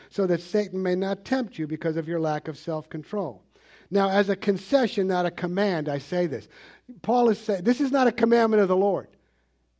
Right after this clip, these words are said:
that you take time away from sex in order to be devoted to him. He's just saying, if you decide to do that,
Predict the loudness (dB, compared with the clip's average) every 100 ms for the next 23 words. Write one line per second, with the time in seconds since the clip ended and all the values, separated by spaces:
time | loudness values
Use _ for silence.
0 | _ -2 -2 -2 2 2 2 -2 -2 0
1 | 0 0 0 -8 0 0 0 -4 -4 -4
2 | -4 -4 -2 -4 -4 -2 -2 -4 -8 -12
3 | -2 0 2 2 2 2 0 0 -2 0
4 | 2 2 2 -2 0 2 2 0 -6